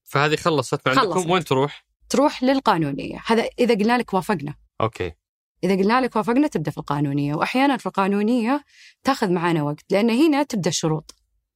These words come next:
Speaker 2: شروط التجارية وشروط والأحكام الموجودة. فأنا متأكدة إن إحنا قاعدين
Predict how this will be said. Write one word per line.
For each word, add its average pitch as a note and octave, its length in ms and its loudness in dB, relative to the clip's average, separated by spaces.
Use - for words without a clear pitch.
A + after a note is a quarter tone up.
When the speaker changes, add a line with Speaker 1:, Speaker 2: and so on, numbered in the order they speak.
Speaker 2:
شروط G3+ 360 0
التجارية E3 800 0
وشروط E3 400 -2
والأحكام D3+ 460 -2
الموجودة. - 560 -6
فأنا G#3 340 2
متأكدة A3+ 580 2
إن F#3 80 2
إحنا F#3 180 0
قاعدين E3 580 0